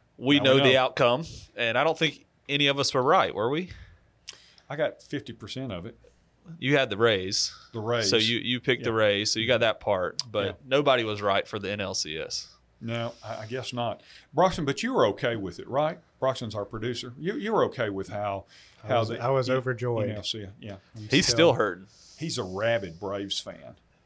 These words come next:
Speaker 2: And
Speaker 1: I
Speaker 2: we're all Braves fans in, in this studio, but he's really,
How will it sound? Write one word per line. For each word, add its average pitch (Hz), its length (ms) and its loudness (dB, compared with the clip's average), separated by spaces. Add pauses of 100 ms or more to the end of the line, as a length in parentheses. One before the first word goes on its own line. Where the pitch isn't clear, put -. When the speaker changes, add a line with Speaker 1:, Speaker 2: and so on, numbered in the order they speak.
(280)
Speaker 2:
And 117 100 -8
Speaker 1:
I - 20 -2
Speaker 2:
we're 160 180 6
all 175 160 8
Braves 117 400 2
fans 98 400 -8
in, 104 160 -10 (100)
in 110 200 -8
this 120 200 -6
studio, 104 560 -4
but 101 460 -8 (480)
he's 131 240 -10
really, 107 560 -2